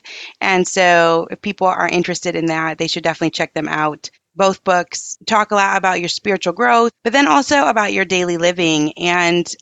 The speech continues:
I got a lot out of both of them, a lot. I was just talking to my husband this morning about, like, I was mulling it over over the weekend. I planted some seeds, and I'm not a good gardener, but, you know, you take this seed and you just have faith that you're gonna put it in the ground and something's gonna grow. And they're so small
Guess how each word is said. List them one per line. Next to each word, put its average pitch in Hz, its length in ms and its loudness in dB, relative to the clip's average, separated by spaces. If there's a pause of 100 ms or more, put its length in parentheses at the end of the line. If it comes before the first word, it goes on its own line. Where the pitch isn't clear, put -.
(120)
I 262 160 0
got 349 200 4
a 269 40 6
lot 208 220 2
out 185 160 0
of 165 100 0
both 165 220 0
of 160 80 -2
them, 151 280 2
a 170 80 -4
lot. 170 240 2
I 175 120 0
was 180 80 -2
just 202 160 -4
talking 214 220 -2
to 208 60 0
my 190 60 2
husband 175 300 -2
this - 160 -4
morning 175 240 2
about, 160 320 2 (320)
like, 233 120 0
I 247 120 4
was 220 220 -2
mulling 269 420 6
it 226 80 4
over 220 260 4
over 190 180 2
the 180 100 2
weekend. 180 380 0
I 175 140 2 (140)
planted 226 360 0
some 180 140 0
seeds, 185 680 -6 (220)
and 202 100 2
I'm 202 80 2
not 214 180 2
a 233 40 -2
good 208 260 0
gardener, 175 520 4 (240)
but, 240 120 0
you 269 60 6
know, 262 60 6
you 262 140 4
take 311 280 0
this 330 160 2
seed 285 360 2
and 190 140 2
you 185 80 4
just 202 240 0
have 180 260 -2
faith 220 640 -4
that 185 340 2 (140)
you're 202 160 0
gonna 196 200 2
put - 240 2
it 277 100 4
in 226 100 2
the 196 80 2
ground 214 400 4
and 190 140 2
something's 196 360 2
gonna 180 180 2
grow. 185 500 2
And 190 180 2
they're 196 100 2
so 294 300 2
small 226 640 4